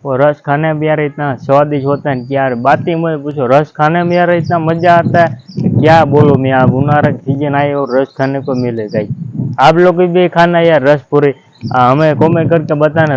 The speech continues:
रस पूरी कैसे आप बनाए, बनाते हैं गाइस। और फाइनल गाइस ये व्लॉग यहाँ पे एंड होता है। अब हम ये व्लॉग को एडिट वेडिट करेंगे और हमारा एक भाई बने उसके फ़ोन में फ़ाइव जी नेट आता है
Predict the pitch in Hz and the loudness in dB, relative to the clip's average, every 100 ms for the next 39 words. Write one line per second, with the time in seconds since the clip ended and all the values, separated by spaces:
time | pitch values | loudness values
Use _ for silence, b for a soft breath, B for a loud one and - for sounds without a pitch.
0 | 139 147 - 151 147 135 147 147 139 131 | 0 0 0 0 0 0 -2 0 -2 -2
1 | 135 139 135 120 131 139 127 120 117 110 | -2 0 -2 0 -2 0 -2 0 -2 -2
2 | 107 104 - - - - 151 156 - 165 | -6 -10 -18 -18 -20 -6 -2 -2 2 2
3 | 185 185 180 170 165 165 165 165 165 160 | 2 2 2 2 2 2 2 4 4 4
4 | 160 151 147 160 160 156 147 151 131 135 | 2 2 0 0 -2 -2 0 0 2 2
5 | 143 143 135 131 127 139 139 135 151 147 | 2 2 2 0 -2 0 2 2 0 0
6 | 139 143 160 147 151 156 147 151 156 160 | 0 0 -2 -4 -4 -4 -4 -2 0 0
7 | 151 139 135 139 143 139 113 123 139 143 | 0 0 0 0 -2 -2 0 0 0 0
8 | 143 139 131 131 139 123 131 139 135 117 | 0 0 0 -2 -4 -4 -4 -4 -6 -2
9 | 123 139 135 131 139 123 131 123 135 | -2 0 -2 -2 -2 -2 -2 -2 -6